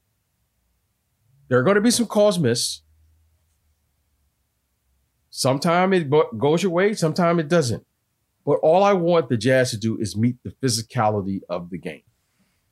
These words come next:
because Philadelphia was way more aggressive than the Utah Jazz.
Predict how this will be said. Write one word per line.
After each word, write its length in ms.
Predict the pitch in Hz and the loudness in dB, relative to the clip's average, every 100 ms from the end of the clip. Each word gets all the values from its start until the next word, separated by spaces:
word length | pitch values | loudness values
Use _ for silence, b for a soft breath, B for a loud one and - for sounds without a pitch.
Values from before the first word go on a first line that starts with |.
| - | -8
because 560 | 120 123 110 101 90 - _ _ - | -4 -2 0 -2 -6 -14 _ _ 0
Philadelphia 600 | 165 147 147 147 131 113 | 0 4 2 2 0 0
was 280 | 101 95 | -2 -4
way 360 | 95 101 143 139 | -2 0 2 4
more 260 | 127 117 101 | 2 2 0
aggressive 500 | 82 101 - 82 - - - | -2 -4 -4 -10 -16 -14 -8
than 140 | 87 | -6
the 80 | 85 | -6
Utah 400 | 82 85 82 76 | -10 -12 -12 -12
Jazz. 460 | 82 65 - _ | -12 -14 -16 _